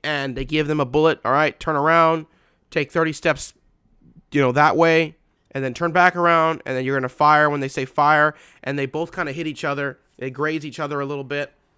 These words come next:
Then they co-, take twenty, uh, they take, what is it, ten steps forward again,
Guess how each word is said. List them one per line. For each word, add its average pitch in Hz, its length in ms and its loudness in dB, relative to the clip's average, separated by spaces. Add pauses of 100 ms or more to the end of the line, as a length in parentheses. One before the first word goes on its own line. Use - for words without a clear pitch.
(300)
Then 143 200 -8
they 135 100 -6
co-, 143 160 -12
take 139 220 -12
twenty, 160 360 -10
uh, 117 300 -6
they 131 120 -10
take, 139 220 -12
what 127 140 -10
is 110 80 -14
it, - 60 -20 (460)
ten 175 240 -10
steps - 280 -10
forward 170 320 -4
again, 185 420 -2